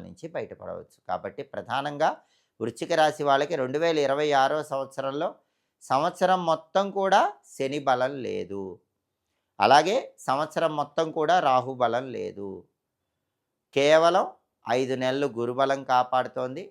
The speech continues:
సంవత్సరం అంతా పూర్తిగా కాపాడే గ్రహం మాత్రం కేతు గ్రహం. కాబట్టి శనికి, రాహుకి సంబంధించిన పరిహారాలు చేసుకోవాలి.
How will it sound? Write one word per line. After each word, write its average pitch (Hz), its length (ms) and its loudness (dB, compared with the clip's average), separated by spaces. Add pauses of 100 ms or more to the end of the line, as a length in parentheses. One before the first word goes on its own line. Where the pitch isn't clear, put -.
(240)
సంవత్సరం 165 520 0
అంతా 175 240 0 (180)
పూర్తిగా 214 520 2 (140)
కాపాడే 156 420 2 (100)
గ్రహం 131 240 -2 (100)
మాత్రం 160 260 -8 (120)
కేతు 123 240 -4 (100)
గ్రహం. 95 240 -16 (120)
కాబట్టి 127 360 -2 (960)
శనికి, 170 540 0 (240)
రాహుకి 135 500 0 (100)
సంబంధించిన 107 560 -8 (120)
పరిహారాలు 98 560 -4
చేసుకోవాలి. 92 640 -8